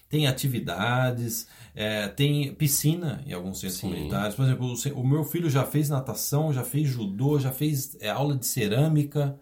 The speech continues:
Speaker 2: É.
Speaker 1: já ficou correndo que nem um maluco dentro do centro comunitário.
Speaker 2: E por ser centro comunitário, o, o custo dos cursos são muito baratos.
Speaker 1: É bem barato.
Speaker 2: Então você vai, você vai numa piscina, é dois dólares,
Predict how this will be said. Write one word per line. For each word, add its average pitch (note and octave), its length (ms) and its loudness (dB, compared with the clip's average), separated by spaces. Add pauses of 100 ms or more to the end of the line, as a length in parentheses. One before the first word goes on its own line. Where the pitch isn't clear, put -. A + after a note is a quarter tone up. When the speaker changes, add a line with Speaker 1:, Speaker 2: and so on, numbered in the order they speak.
Speaker 2:
É. - 140 -18 (160)
Speaker 1:
já D3+ 160 -2
ficou - 240 2
correndo D3 460 4
que C3+ 100 -2
nem C#3 100 8
um D#3 80 6
maluco C#3 540 4
dentro A2 220 0
do G2+ 60 -2
centro G#2 260 -4
comunitário. G2+ 640 -4
Speaker 2:
E B2 40 0
por B2 220 -4
ser D#3 180 -4
centro D3+ 300 -4
comunitário, A#2 800 -4
o, G2+ 80 -4 (120)
o - 60 -14
custo D3 500 -4
dos E2+ 260 -8
cursos C#3+ 460 -6
são A#2 120 -2
muito B2 300 -2
baratos. - 640 -10
Speaker 1:
É G#2 80 -10
bem G2+ 220 -2
barato. G2+ 440 -6
Speaker 2:
Então G#2+ 140 -6
você A2+ 100 -6
vai, G2+ 240 -2
você G2 240 -8
vai B2+ 200 2
numa A2+ 360 -2
piscina, G#2+ 720 -2
é A2 200 0
dois B2 280 0
dólares, D#2 680 -4